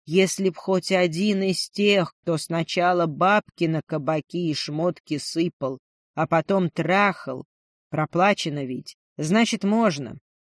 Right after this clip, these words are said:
Если б кто-то из них хоть раз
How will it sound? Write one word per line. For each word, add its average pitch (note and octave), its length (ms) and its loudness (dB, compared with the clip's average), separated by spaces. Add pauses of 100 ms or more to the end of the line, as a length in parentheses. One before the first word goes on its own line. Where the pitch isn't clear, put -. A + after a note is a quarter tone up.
(140)
Если F3 500 0
б - 60 -12
кто-то - 460 0
из F3 380 -2
них E3+ 320 0
хоть - 420 -6
раз D#3 540 -2